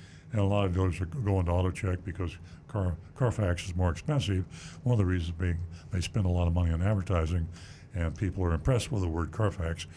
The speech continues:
but auto check is a good report. After review of the information, Peter said,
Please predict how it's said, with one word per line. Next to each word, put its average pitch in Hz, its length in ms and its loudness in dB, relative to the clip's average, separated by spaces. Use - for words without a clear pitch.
but 208 80 -4
auto 208 180 -2
check 110 300 -4
is 78 100 -2
a 82 60 -8
good 80 160 -4
report. 76 380 -6
After 156 260 0
review 127 360 4
of 110 80 2
the 123 80 2
information, 104 600 2
Peter 98 280 0
said, 98 340 2